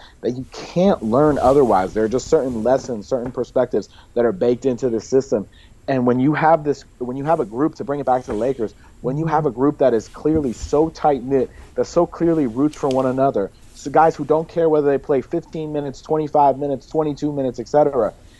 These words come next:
it, it really fuels the entire group. And, and I'll use the Nuggets as a counter to this example, because at one point last night, and I remember it very well, I believe it was in the fourth quarter, Michael Porter Junior made a great play on LeBron where he didn't block the shot,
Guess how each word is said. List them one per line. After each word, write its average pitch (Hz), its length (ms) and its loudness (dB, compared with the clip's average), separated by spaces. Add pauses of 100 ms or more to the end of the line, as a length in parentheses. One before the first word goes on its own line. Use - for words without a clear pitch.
(200)
it, 160 180 2
it 156 80 4
really 147 580 2
fuels 156 440 -2
the 143 100 -2
entire 135 420 2
group. 139 340 2
And, 131 120 -4
and 131 180 -2
I'll 143 100 2
use 170 200 -6
the 151 60 0
Nuggets 139 360 0
as 113 80 -10
a 101 40 -8
counter 156 300 -2
to 135 120 -6
this 117 120 -8
example, 113 480 -4 (320)
because 151 220 2
at 143 80 4
one 165 180 0
point 170 260 0
last 139 280 2
night, 143 200 0
and 123 160 -4
I 123 100 0
remember 143 320 0
it 123 60 0
very 131 280 2
well, 135 180 4
I 117 60 2
believe 123 260 -6
it 151 40 -4
was 143 180 -4
in 139 80 -6
the 123 80 -6
fourth 147 340 0
quarter, 151 460 2 (340)
Michael 160 280 0
Porter 165 360 -2
Junior 151 380 -2
made 131 180 -2
a 120 60 0
great 135 260 2
play 151 240 0
on 135 140 -2
LeBron 127 400 0
where 117 120 -2
he 117 160 -10 (120)
didn't 196 280 -4
block 123 360 2
the 175 80 -6
shot, 185 400 0